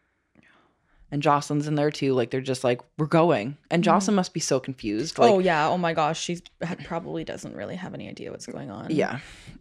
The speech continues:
Speaker 1: Um, so they got to the hospital and, like, as they're, like, arriving, like, the entire city was, like, there and in, like,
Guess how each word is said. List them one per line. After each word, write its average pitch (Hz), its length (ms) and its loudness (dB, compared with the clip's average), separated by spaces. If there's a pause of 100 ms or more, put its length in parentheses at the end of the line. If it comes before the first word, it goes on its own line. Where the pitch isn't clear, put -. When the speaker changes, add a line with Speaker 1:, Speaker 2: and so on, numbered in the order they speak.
Speaker 1:
Um, 139 440 2 (280)
so - 140 -6
they 160 120 4
got 165 220 6
to 175 60 0
the 170 100 2
hospital 151 720 0 (500)
and, 156 140 2
like, 135 240 2
as 139 260 2
they're, 147 160 0
like, 127 200 0
arriving, 127 340 2
like, 127 140 -4
the 135 80 -2
entire 160 480 0
city - 420 -2
was, 143 240 0
like, 120 240 2 (180)
there 151 520 6
and 139 160 0
in, 135 240 -2
like, 131 220 -4